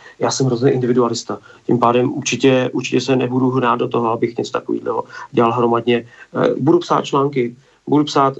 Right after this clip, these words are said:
budu psát knížky, eh, budu vysvětlovat lidem, eh, jaký mám na to názory a, eh, k-, co lze na tom vidět pozitivního a jak se těm negativním věcem, eh, postavit. Eh, to,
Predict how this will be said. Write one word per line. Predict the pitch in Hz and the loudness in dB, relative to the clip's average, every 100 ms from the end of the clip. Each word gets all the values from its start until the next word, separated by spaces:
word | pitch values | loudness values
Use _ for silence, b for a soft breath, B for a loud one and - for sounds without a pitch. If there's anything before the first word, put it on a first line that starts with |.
| 139 | -4
budu | 127 131 | -2 -2
psát | - 123 123 - | -2 -2 -2 -6
knížky, | - 131 127 - 127 123 127 | -4 0 0 -2 0 0 -2
eh, | - _ - - 127 127 127 123 | -8 _ -16 -2 0 2 2 0
budu | 127 139 | 0 2
vysvětlovat | 135 139 131 131 127 127 | 2 0 0 0 0 0
lidem, | 127 131 127 123 | 0 2 0 -4
eh, | - _ - 123 120 120 120 123 - | -10 _ -6 -2 0 0 0 0 0
jaký | - 127 131 | -2 0 0
mám | 123 | 2
na | 120 | 0
to | 123 | 0
názory | 120 113 123 123 123 | -2 0 2 2 0
a, | 117 120 b b b - | -2 -8 b b b -10
eh, | - - - - | -8 -6 -6 -2
k-, | - 120 120 - _ _ - | -2 -2 -8 -14 _ _ 0
co | 170 | 4
lze | 160 143 | 4 4
na | 151 | 0
tom | 147 147 | 0 -2
vidět | 135 135 | -2 -2
pozitivního | 131 123 135 120 127 131 131 127 B B | -4 -2 -2 0 2 2 2 -2 B B
a | 120 117 | 0 2
jak | 123 117 | 2 -2
se | - | -2
těm | 131 131 | 0 0
negativním | 123 123 123 123 123 | 0 -2 -2 -2 0
věcem, | 120 120 123 123 123 B B 117 | 0 -2 0 0 -2 B B -2
eh, | 120 117 117 | 0 0 0
postavit. | 117 - 123 120 120 | -2 0 2 2 -2
Eh, | - _ _ - 135 - | -8 _ _ -8 -6 -2
to, | - 151 | 0 0